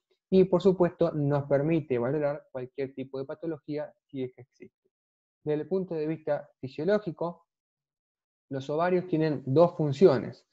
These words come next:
La primera función es la generación de los gametos femeninos, es decir, los ovocitos, y la segunda función es la síntesis y secreción de las hormonas esteroideas, que son dos, los estrógenos y los progestágenos.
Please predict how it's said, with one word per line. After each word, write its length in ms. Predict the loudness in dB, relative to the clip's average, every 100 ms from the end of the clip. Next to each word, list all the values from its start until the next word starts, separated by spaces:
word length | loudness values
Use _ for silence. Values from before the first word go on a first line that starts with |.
| _ _ _ _
La 280 | 4 4 4
primera 340 | 2 2 0
función 560 | 0 0 6 8 6 2
es 140 | -2 0
la 140 | 0 0
generación 840 | 0 0 -2 0 2 4 2 -2
de 140 | -2 -2
los 160 | -2
gametos 480 | -2 -2 -2 -4 -6
femeninos, 640 | -4 0 2 2 0 -6 -10
es 180 | -8 -6
decir, 200 | -2 0
los 320 | 0 -2 0
ovocitos, 640 | 0 2 2 2 -2 -6 _ _ _ -2
y 120 | 0
la 120 | 0
segunda 460 | 0 0 2 2 0
función 480 | -2 0 0 -2 -4
es 100 | -4
la 160 | 0 0
síntesis 800 | 2 4 4 2 -2 -2 -4 _
y 160 | -6 -2
secreción 580 | -2 -2 -2 0 0
de 100 | 0
las 160 | -4 -4
hormonas 400 | -6 -4 -4 -6 _
esteroideas, 640 | -20 -16 -8 -4 -4 -6 -12 _ _ _
que 120 | -14
son 200 | -12 -8
dos, 320 | -4 -6 -6 _ _ _ _
los 220 | -12 -10 -10
estrógenos 720 | -8 -6 -6 -8 -12 -14 _
y 200 | -10 -8
los 320 | -8 -10 -14 -12
progestágenos. 840 | -12 -10 -8 -8 -8 -14 -20 _